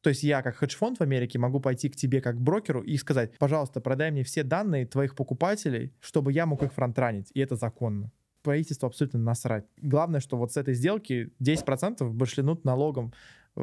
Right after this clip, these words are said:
в бюджет, ну, или там пятьдесят процентов, неважно. Вот это как бы классно. По сути, весь бизнес Robinhood,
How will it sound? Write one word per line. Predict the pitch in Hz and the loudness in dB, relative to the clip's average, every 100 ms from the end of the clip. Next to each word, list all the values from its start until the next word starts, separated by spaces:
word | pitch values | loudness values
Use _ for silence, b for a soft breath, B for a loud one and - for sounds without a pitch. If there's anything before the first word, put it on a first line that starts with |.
| 123 | -4
в | 113 113 | -2 0
бюджет, | 120 120 110 - | 0 2 0 0
ну, | 131 | -2
или | |
там | 101 | -2
пятьдесят | 127 123 117 107 | 0 0 0 -4
процентов, | 120 127 131 - | -6 -8 -8 -6
неважно. | 123 117 123 - | -4 -2 -4 -2
Вот | 175 | 0
это | 160 | 0
как | - 123 | -2 -4
бы | 117 | -2
классно. | 117 101 - 147 - - | -4 -4 -8 -14 -6 -2
По | 131 | 0
сути, | 175 147 | 0 0
весь | 156 139 | 0 0
бизнес | 143 135 | 0 0
Robinhood, | 143 131 131 214 254 | 0 2 0 2 -2